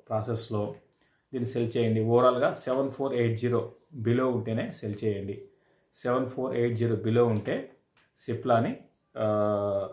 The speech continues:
సారీ, మారుతిని సెల్ చేయండి. సెల్ మారుతి. తర్వాత ఇంకొక స్టాక్ విషయానికి వస్తే ఐసిఐసిఐ బ్యాంక్.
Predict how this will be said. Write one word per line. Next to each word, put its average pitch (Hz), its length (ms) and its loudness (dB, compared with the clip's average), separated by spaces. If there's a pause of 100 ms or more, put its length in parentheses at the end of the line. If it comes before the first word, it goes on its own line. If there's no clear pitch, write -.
(140)
సారీ, 117 160 2
మారుతిని 127 480 4
సెల్ 101 320 -6
చేయండి. 92 300 -10 (360)
సెల్ 131 160 -2
మారుతి. 98 520 -2 (500)
తర్వాత 147 260 6
ఇంకొక 127 500 2 (200)
స్టాక్ 120 360 -4
విషయానికి 110 360 -4
వస్తే - 280 -6
ఐసిఐసిఐ 123 580 -2
బ్యాంక్. 117 240 2